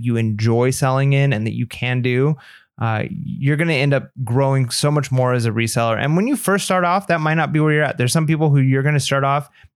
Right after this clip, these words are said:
and you're, you're gonna say, like, "I sell, uh, R C helicopters. That's my thing. I know this, this hobby, this is my thing." And you just start in a niche and you never even have to branch out, and you do fine there.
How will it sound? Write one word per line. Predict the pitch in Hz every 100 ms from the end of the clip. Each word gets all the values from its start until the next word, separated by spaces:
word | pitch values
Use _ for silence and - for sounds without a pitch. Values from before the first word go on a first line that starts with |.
| -
and | 139
you're, | 139 131
you're | 131 135
gonna | 127 135
say, | 120 127
like, | 117 110
"I | 123 127
sell, | 139 143 135 131 127 127 - _ _ -
uh, | 113 110 110 - -
R | 135
C | 147 - 151 151 143 135
helicopters. | 131 135 135 123 113 113 107
That's | 135 135
my | 139
thing. | 131 135 120
I | 127
know | 135 135 143
this, | 139 135 - -
this | 131
hobby, | - 151 147 135 139
this | 123 113
is | 113
my | 113
thing." | - 165 156 147 143 - - _
And | 139 131
you | 147
just | 151 143
start | - 147 143
in | 156
a | 139
niche | 131 156 180
and | 135 135
you |
never | 131 139 135
even | 135 123
have | 117 139
to | 127
branch | 123 123 117
out, | 117
and | 113
you | 120
do | 117
fine | 110 113 110
there. | 107